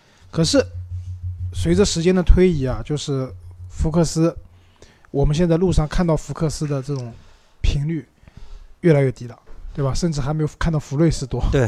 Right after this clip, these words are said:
Speaker 2: 对。
Speaker 1: 对吧？那这是一个问题。我，我，我们之前也聊过，始终觉得福特总体来说在产品的更新换代上面，一个是慢，第二个也不是很成功。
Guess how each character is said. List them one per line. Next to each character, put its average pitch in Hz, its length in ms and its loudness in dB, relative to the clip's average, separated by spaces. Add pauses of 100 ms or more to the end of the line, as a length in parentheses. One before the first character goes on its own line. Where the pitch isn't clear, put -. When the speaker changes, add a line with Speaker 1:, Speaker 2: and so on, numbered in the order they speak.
(140)
Speaker 2:
对。 101 160 -2 (220)
Speaker 1:
对 143 100 -4
吧？ 131 140 -4 (320)
那 - 100 0
这 208 160 0
是 160 160 -4
一 147 80 -2
个 143 80 -4
问 151 160 0
题。 143 200 -6
我， 131 180 -2
我， 143 240 0 (140)
我 147 100 0
们 160 100 -2
之 220 120 -4
前 180 140 2
也 151 40 0
聊 139 160 -2
过， 143 140 -4
始 135 160 -4
终 165 120 -2
觉 160 120 0
得 156 80 2
福 139 180 -8
特 185 220 2
总 151 160 -4
体 175 120 -4
来 139 140 0
说 151 160 -2
在 143 180 -2
产 160 220 -2
品 151 140 -2
的 135 80 -4
更 160 120 -4
新 156 180 0
换 160 160 0
代 151 140 2
上 135 160 -4
面， 113 160 -10 (960)
一 160 120 2
个 190 100 8
是 170 120 2
慢， 180 200 4 (920)
第 175 120 0
二 165 140 2
个 123 260 -12 (480)
也 127 220 -8 (280)
不 139 120 2
是 - 160 -4
很 123 180 -6
成 123 200 -12
功。 131 180 -10